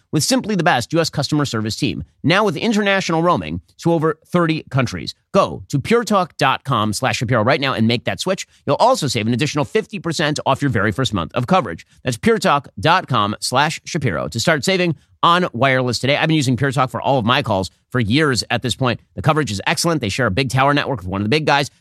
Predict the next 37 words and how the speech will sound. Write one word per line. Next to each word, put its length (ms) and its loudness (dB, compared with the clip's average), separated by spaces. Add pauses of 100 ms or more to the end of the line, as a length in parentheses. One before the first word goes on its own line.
Go 60 0
to 80 2
puretalk 520 0
dot 200 -2
com 240 0
slash 220 -2
Shapiro. 180 0
Start 220 0
saving 420 0
money 340 2
today. 420 -2 (200)
Pure 160 0
Talk 280 0
is 360 0 (100)
simply 600 0
smarter 520 2
wireless. 440 0
And 140 -2
again, 260 0
when 100 -2
you 40 -2
go 80 0
to 60 -4
puretalk 340 0
dot 180 -2
com 220 0
slash 180 -2
Shapiro, 220 -2
you 100 0
save 140 0
an 60 0
additional 340 -2
fifty 280 -6
percent 420 -2 (260)
off 100 2
your 100 2
very 440 0